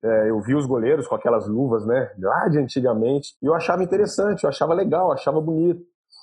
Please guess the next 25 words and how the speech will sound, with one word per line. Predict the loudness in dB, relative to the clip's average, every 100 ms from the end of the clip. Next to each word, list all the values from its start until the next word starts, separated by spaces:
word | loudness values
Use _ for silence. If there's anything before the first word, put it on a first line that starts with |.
| _ -4
E |
eu | 0
lembro | 2 2 0
até | 0 2 0
que, | 0 0 -2
<laughs> | -2 -6 -2
né, | 0 0 0
eu | 0 0 0
não, | 0 0
não | 2 0 -2
sou, | 0 0 0 -2
hoje | 0 2
eu | 0
não | -2
sou, | -2 0 2 0 -2
aliás, | 0 2 2 -2
eu | -4
não | -2
sou | 0
referência | -2 0 0 2 -2 -2
de | -2
goleiro, | 0 0 0 0 0
assim, | -2 -2 0
né, | 2 2
eu, | 2 0